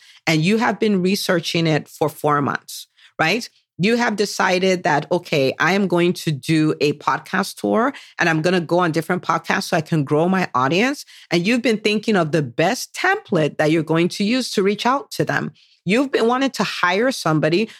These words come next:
to be the pr-, practice administrator for your practice, or, you know, somebody who'll be the director of operations for your company. And you've been researching the best job description for the person and what their K R As will be or their K P Is will be.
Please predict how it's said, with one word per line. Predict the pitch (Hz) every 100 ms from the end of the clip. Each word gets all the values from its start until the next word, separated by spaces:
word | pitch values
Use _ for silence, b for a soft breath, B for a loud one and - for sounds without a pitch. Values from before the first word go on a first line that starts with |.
| B
to | -
be | 165 175
the | 170
pr-, | 156 _ - -
practice | - 170 - 180
administrator | 170 156 151 156 165 143 147
for | -
your | 131
practice, | - 247 240 - 240 220 b b _
or, | 175 165 165 156
you | 175 180
know, | 170
somebody | 151 185 175 175
who'll | 170
be | 156
the | 160 143
director | 139 151 -
of | 131 -
operations | - 151 208 208 214 190
for | 156
your | 127
company. | - 220 208 214 208 208 B -
And | 180
you've | 220
been | 208 185
researching | 175 196 185 - 190
the | 175
best | 160 117 143 190 -
job | - 165 170
description | 175 - 143 - 170
for | 170 180
the | 180
person | - 180 - 240 294 B B -
and | 180 165 160
what | 160 175 190
their | 185
K | - 185
R | 160 160
As | 151 151 156
will | 147
be | 143 160
or | 135
their | 147
K | - 143
P | 135 160
Is | 156 127 -
will | 143
be. | 277 160 156